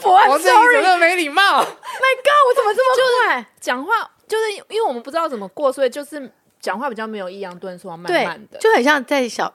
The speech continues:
Speaker 1: 以前在比赛那种念，
Speaker 3: 嗯，
Speaker 1: 念法。
Speaker 3: 对，
Speaker 1: 可是在新闻，
Speaker 3: 然后没有什么情绪
Speaker 1: 在新闻，
Speaker 3: 这样。
Speaker 1: 尤其是以前我们的新闻常会拿到新闻部，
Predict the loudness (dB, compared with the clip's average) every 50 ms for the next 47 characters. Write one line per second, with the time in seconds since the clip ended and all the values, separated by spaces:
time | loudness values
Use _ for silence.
0 | _ _ -16 -12 -8 -6 -6 -4 -2 -4 -4 -4 -4 _ _ -20 -20 -18 -10 -6
1 | -6 -4 -4 -6 -10 -12 -12 -12 -10 -8 -8 -8 -8 -8 -8 -8 -10 -12 -12 -12
2 | -12 -10 -10 -10 -8 -8 -8 -8 -6 -6 -4 -2 -2 -2 -2 -2 -2 -2 -2 -4
3 | -4 -6 -6 -8 -12 -16 -16 -18 -12 -4 -2 -2 -2 -2 -4 -6 -4 -2 0 0
4 | 0 2 0 0 0 -2 -6 -6 -4 -6 -8 -10 -10 -18 _ -14 -8 -4 -4 -4
5 | -2 -4 -6 -4 -4 -4 -4 -4 -4 -6 -6 -4 -4 -4 -4 -4 -4 -4 -4 -4
6 | -6 -8 -8 -8 -6 -8 -8 -10 -10 -8 -8 -8 -8